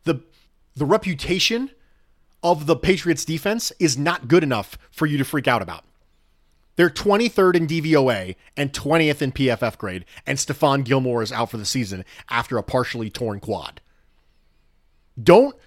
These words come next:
change your plan and your identity, if you will. I know we use that term. We don't really like it. I don't really like it either.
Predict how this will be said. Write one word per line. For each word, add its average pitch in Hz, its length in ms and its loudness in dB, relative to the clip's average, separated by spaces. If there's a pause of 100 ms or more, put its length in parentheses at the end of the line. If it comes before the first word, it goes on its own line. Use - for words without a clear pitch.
(140)
change 220 680 0
your 180 480 6 (360)
plan 95 480 -2 (600)
and 147 320 2
your 185 480 2 (720)
identity, 147 840 0
if 139 200 -2
you 131 80 2
will. 104 320 -4
I 120 80 -2
know 135 100 2
we 131 140 -2
use 135 240 0
that 123 180 0
term. 120 240 -4
We 117 80 -4
don't 123 140 -4
really 113 280 -4
like 104 220 -8
it. 113 100 -6
I 104 80 -6
don't 110 160 -6
really 101 160 -8
like 101 240 -8
it 98 80 -8
either. 82 300 -12